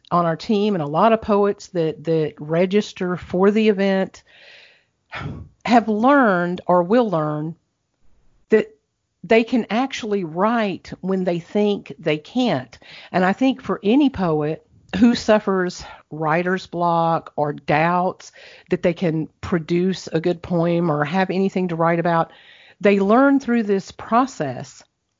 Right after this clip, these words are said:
that they can write about anything. We've had people write about their cup of coffee in the past, w-, you know, a, a pen, a word. So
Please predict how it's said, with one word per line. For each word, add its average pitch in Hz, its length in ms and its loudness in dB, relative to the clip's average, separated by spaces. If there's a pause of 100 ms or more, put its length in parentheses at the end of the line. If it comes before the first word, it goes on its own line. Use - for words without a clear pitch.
(420)
that 202 240 2
they 220 140 4
can 226 180 0
write 202 240 2
about 160 300 -4
anything. 165 680 -4
We've 220 220 0
had 254 220 0
people 208 300 -2
write 190 220 2
about 196 280 -2
their 165 100 -6
cup 226 300 -4
of - 60 -10
coffee - 600 -6
in 165 140 -2
the 151 80 -4
past, 127 480 -6 (360)
w-, 185 180 0 (120)
you 262 200 2
know, 220 360 6
a, - 400 -8 (120)
a 180 80 2
pen, 202 760 -2
a 196 60 4
word. 208 580 0 (100)
So 196 420 0